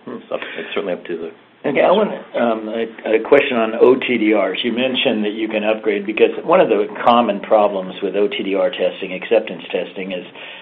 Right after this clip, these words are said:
Speaker 1: uh, people are testing using the index of refraction, which comes with the cable, which is actually the fiber's index of refraction, not the, the, it, it doesn't match sheath length
Speaker 2: Mm-hmm.
Speaker 1: because of, um, the, the extra fiber,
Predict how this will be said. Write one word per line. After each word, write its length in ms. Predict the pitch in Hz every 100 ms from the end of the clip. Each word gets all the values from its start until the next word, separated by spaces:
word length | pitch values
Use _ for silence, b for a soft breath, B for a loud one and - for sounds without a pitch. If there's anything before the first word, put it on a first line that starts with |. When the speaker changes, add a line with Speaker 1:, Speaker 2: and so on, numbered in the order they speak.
| B B -
Speaker 1:
uh, 220 | 110 107 -
people 180 | 147 139
are 60 |
testing 480 | - 143 120 - 110
using 480 | 113 117 113 110 104
the 560 | 101 101 98 98 104 117
index 320 | 117 107 -
of 100 | 101
refraction, 480 | 95 120 113 - 110
which 160 | 98 -
comes 180 | 123 101 -
with 100 | 98
the 80 | 104
cable, 380 | 165 156 104
which 180 | 98 104 104
is 180 | 95 113
actually 380 | 113 - 104
the 180 | 92 92
fiber's 460 | - 123 143 110 95
index 380 | 104 95 92 90 -
of 80 | 90
refraction, 680 | 87 - 85 82 - 95 95
not 320 | 98 101 -
the, 340 | 98 98 101
the, 80 | 110
it, 240 | 117 117
it 120 | 117 117
doesn't 260 | 117 120 110
match 280 | 107 95 -
sheath 240 | - 107 -
length 400 | 95 92 101 -
Speaker 2:
Mm-hmm. 80 | 98
Speaker 1:
because 360 | - 101 92 -
of, 40 | 98 - B B B B -
um, 580 | 104 104 98 101 98 - - - -
the, 340 | 139 107 98 101 104 113
the 320 | 104 95 - - - - _ _
extra 360 | 117 - - 117 -
fiber, 560 | 107 107 95 101 95